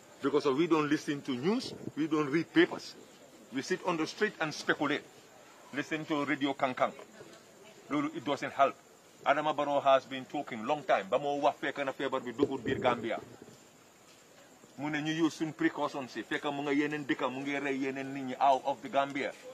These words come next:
Worldwide. Waaye nit ñi faale wuñ ko. Soo waxee ñuy see dugal politics. This is no politics.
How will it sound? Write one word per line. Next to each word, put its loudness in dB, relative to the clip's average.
Worldwide. 4
Waaye 4
nit -4
ñi -4
faale 2
wuñ -2
ko. -4
Soo -2
waxee 0
ñuy -8
see -4
dugal -2
politics. -2
This -6
is -10
no 0
politics. 2